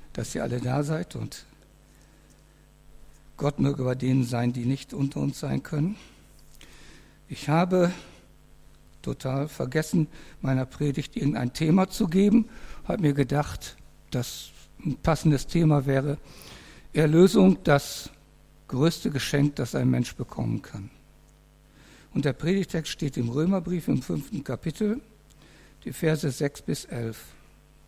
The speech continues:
Denn Christus ist schon du der, zu der Zeit, als wir noch schwach waren, für uns Gottlose gestorben.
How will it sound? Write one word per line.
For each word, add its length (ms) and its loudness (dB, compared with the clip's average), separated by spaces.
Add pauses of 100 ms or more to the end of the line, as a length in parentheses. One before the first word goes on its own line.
(3000)
Denn 160 4
Christus 480 0
ist 240 -6
schon 260 4
du 140 -2
der, 280 -2
zu 220 -2
der 240 0
Zeit, 500 -2 (1080)
als 200 0
wir 140 4
noch 120 2
schwach 520 -2
waren, 480 2 (100)
für 240 -6
uns 220 0
Gottlose 560 -2
gestorben. 760 -2